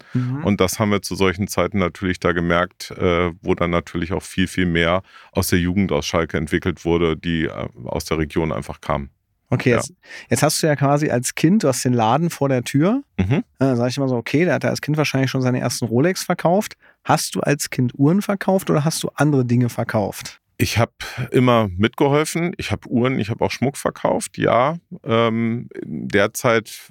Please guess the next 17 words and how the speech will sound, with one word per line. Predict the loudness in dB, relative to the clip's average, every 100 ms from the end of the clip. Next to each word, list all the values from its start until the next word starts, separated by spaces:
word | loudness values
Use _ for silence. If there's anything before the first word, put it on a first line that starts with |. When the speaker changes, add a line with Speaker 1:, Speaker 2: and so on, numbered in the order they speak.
| -20
Speaker 2:
fand | -8 -2 -2
ich | 0
das | -2 0
immer | 0
eher | 2 0
schwieriger, | -2 0 2 2 2 2 2 0
weil | 0 0
man | -2 0 0 -2
ist | -6 -2
natürlich, | -2 0 -2 -2 0
wächst | -2 0 -2
als | -2 -4 -12 _
kleiner | 2 4 4 2
Junge | 2 0 2
auf, | 2 2 0
der | 0 2
mit | 2 -2 -14